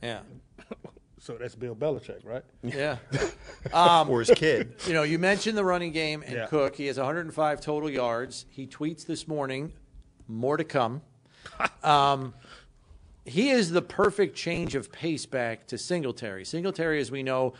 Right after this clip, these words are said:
Speaker 1: is not explosive, but he can make people miss 'cause
Speaker 2: Yeah,
Speaker 1: of his sharp
Speaker 2: absolutely.
Speaker 1: cutting, low
Speaker 2: Mm-hmm.
Speaker 1: built, low to the ground ability.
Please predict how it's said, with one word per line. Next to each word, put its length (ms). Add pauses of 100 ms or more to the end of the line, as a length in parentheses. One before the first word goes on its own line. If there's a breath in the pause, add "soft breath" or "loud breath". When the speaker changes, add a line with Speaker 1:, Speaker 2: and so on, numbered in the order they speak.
(240 loud breath)
Speaker 1:
is 200
not 180
explosive, 880
but 140
he 60
can 280
make 200
people 300
miss 240
'cause 180
Speaker 2:
Yeah, 60
Speaker 1:
of 40
his 120
sharp 160
Speaker 2:
absolutely. 300
Speaker 1:
cutting, 320
low 220
Speaker 2:
Mm-hmm. 100
Speaker 1:
built, 220
low 180
to 100
the 100
ground 460
ability. 680